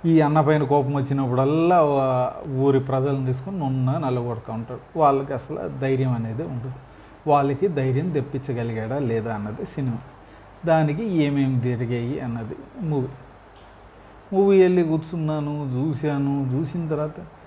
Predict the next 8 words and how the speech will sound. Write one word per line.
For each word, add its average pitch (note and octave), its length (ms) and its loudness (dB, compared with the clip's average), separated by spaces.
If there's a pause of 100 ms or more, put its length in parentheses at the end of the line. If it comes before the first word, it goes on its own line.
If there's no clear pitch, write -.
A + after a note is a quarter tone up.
(240)
వీళ్ళు G#3+ 220 2
చెప్పినంత A#3+ 920 -2
అంత A3+ 580 -2
కేకగా E3 840 -2
ఏమీ G3 340 4
లేదే E3 300 4
అన్నట్టు C#3+ 400 0
కనిపించింది. A#2+ 600 -6